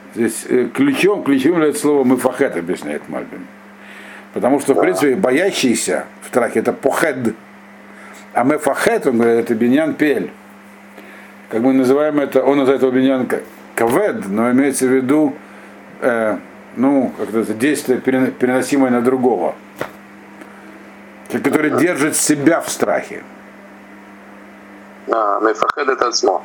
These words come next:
Speaker 1: Да, мефахед это отсмо, да. То есть не то, что он как бы, э,
Speaker 2: Мгм.
Speaker 1: всего боится. Он, может, и не боится, но он заставляет себя относиться ко всему, как будто боится.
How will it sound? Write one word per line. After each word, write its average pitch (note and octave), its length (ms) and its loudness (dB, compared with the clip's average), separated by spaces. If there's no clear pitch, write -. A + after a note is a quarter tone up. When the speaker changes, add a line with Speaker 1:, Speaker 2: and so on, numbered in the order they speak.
Speaker 1:
Да, A2+ 220 2
мефахед G2+ 420 -2
это B2+ 160 0
отсмо, C3 400 0
да. F2 280 0
То B2 80 0
есть A2+ 140 0
не B2 80 0
то, G#3 200 0
что E3 240 0
он D3 340 2
как B2+ 260 0
бы, A#2+ 340 0
э, A#2 420 0
Speaker 2:
Мгм. G#2 440 -4
Speaker 1:
всего D#3+ 240 2
боится. D#3 640 -2
Он, A#2 100 0
может, D#3 200 0
и D#3 40 2
не E3 100 2
боится, D#3 520 -2
но B2+ 140 2
он C3+ 60 0
заставляет D#3+ 680 0
себя C#3 240 2
относиться C3+ 520 -2
ко A2 140 -6
всему, C#3+ 320 0
как C3 140 -2
будто B2+ 220 0
боится. A2 480 -2